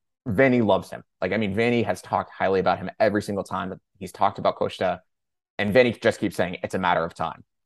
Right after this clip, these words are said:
Considering Costa's record before he came to Gremio and before he went to Juventus, if he can capture that form, then yeah, this is a good thing. I-, is it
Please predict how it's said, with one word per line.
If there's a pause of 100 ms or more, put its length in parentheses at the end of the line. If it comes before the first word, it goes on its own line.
(480)
Considering
Costa's
record (140)
before
he
came
to
Gremio (380)
and
before
he
went
to
Juventus, (640)
if
he
can
capture
that
form, (420)
then
yeah, (140)
this
is
a
good
thing. (880)
I-, (600)
is
it